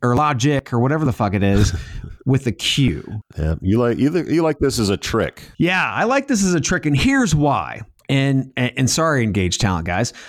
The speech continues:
Speaker 1: What we've seen is Engage Talent is really, I think, wrapped in kind of like this, this marketing,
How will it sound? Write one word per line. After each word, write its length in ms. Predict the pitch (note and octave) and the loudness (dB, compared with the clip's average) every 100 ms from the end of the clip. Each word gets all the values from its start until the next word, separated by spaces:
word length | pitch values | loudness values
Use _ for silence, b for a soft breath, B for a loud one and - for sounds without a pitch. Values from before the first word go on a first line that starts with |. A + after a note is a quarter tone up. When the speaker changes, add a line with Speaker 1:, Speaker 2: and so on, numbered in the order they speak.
| B | B
Speaker 1:
What 300 | C3+ F3 F#3+ | 0 0 2
we've 180 | G#3+ E3+ | 2 2
seen 400 | - F3 F3 D3 | 0 0 2 2
is 500 | F2 F2+ C3 B2+ - - | 2 0 -2 -2 -4 0
Engage 520 | D#3 D3 A#3+ G#3+ - | 0 2 0 0 0
Talent 380 | E3 E3+ E3+ C3+ | 0 0 0 0
is 160 | B2 | 2
really, 280 | B2+ C#3 C3+ | 2 2 2
I 80 | C3 | 0
think, 240 | C#3 A#2+ | 0 -2
wrapped 560 | G2 F2+ A2 B2+ B2 - B2 | -2 0 0 -2 -6 -8 0
in 600 | A#2+ A#2+ A#2 A#2 A#2 - | 2 4 4 4 2 0
kind 160 | - B2+ | 0 2
of 60 | A#2+ | 2
like 220 | A#2 - | 0 0
this, 280 | A#2 A2 - | 0 0 0
this 280 | A2+ A2+ - | 0 0 2
marketing, 960 | G#2+ G#2+ A2 A#2+ - A2+ A2 G#2 | 2 4 2 0 -2 0 2 2